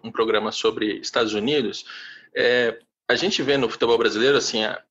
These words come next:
o Itaú tá na transmissão da Globo, tá no patrocínio da C B F.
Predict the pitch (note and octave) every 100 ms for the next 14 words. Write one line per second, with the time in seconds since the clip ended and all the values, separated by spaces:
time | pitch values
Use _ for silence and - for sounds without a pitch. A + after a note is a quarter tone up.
0 | - C#3 C#3 C3 E3 F3+ D3 C3 C3 B2
1 | A2 - C3 A2+ G#2+ A#2+ C#3 B2+ A#2 A2+
2 | A2 A2+ A#2 A#2+ - A#2+ - A#2+ A2+ A2
3 | - A2+ G2 A2+ C#3 C3 - A#2